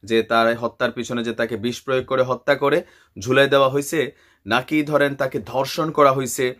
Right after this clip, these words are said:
বা এখানে তাকে অত্যাচার করা হয়েছে কিনা।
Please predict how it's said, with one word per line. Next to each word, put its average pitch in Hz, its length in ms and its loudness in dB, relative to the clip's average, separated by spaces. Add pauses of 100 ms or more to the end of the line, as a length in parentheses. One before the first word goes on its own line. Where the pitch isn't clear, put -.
(400)
বা 113 360 4
এখানে 151 280 -4
তাকে 143 220 -2
অত্যাচার 139 440 0
করা 131 200 2
হয়েছে 139 260 -4
কিনা। 127 260 -4